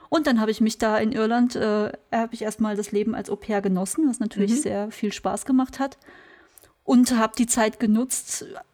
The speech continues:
Speaker 1: zu gucken, was, was interessiert mich eigentlich an Berufen, welche Berufe, welche Studiengänge sprechen mich an, was eher nicht so. Und hab das Jahr genutzt. Meine Eltern,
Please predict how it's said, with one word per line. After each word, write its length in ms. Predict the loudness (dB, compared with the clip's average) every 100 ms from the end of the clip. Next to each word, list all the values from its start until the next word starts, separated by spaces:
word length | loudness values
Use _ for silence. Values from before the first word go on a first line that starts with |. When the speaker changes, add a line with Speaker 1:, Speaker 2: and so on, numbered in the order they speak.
| -6
Speaker 1:
zu 200 | -2 -2
gucken, 500 | -2 0 4 4 4
was, 400 | 0 -2 -4 -4
was 180 | -2 0
interessiert 440 | 0 0 -2 0
mich 200 | 0 2
eigentlich 260 | 2 0 0
an 140 | 2
Berufen, 440 | 2 2 -2 0 2
welche 240 | 2 0
Berufe, 640 | -4 -2 -2 0 0 0 0
welche 260 | 0 -2
Studiengänge 560 | -2 0 2 2 2 0
sprechen 400 | 0 -6 -2 -2
mich 180 | -2 -2
an, 320 | 2 2 2
was 160 | 0 0
eher 180 | 2
nicht 200 | 2 2
so. 340 | 2 0 0 -2 -8 -20 -20 -12 2
Und 520 | 4 4 2 -4 -12 _ _ _ _
hab 420 | -2 0 -2 -4
das 240 | -4 -2 0
Jahr 160 | 0 2
genutzt. 360 | 2 2 0
Meine 220 | 0 2
Eltern, 560 | 2 2 4 4 4